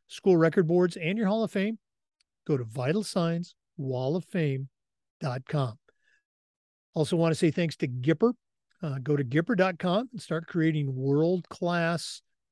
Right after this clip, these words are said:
uh, graphics for your school social media channels. The template you're looking at right now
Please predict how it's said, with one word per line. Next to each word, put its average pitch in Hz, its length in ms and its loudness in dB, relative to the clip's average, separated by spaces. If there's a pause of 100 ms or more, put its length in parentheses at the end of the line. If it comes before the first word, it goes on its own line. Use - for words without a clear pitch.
(100)
uh, 143 220 -2
graphics 151 600 0
for - 200 -8
your 135 280 -2
school 147 280 -4
social 147 380 -2
media 151 360 -2
channels. 127 440 -6 (680)
The 151 280 2
template 196 420 2
you're 156 80 -2
looking 175 220 2
at 156 100 0
right 160 200 -2
now 190 220 -2